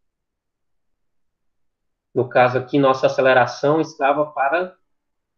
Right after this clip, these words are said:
trás, aqui, ó, para sentido horário.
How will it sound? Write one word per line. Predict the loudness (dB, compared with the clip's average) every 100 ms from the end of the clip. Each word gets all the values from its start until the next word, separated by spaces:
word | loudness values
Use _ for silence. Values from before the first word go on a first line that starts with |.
| _ _ -20 _ _ _ _ _ _ _ -4
trás, | 2 2 0
aqui, | -4
ó, | -6
para | 2 2
sentido | 2 0 -4 -2 0 0 -2 -12 _ _ _
horário. | 2 6 6 6 0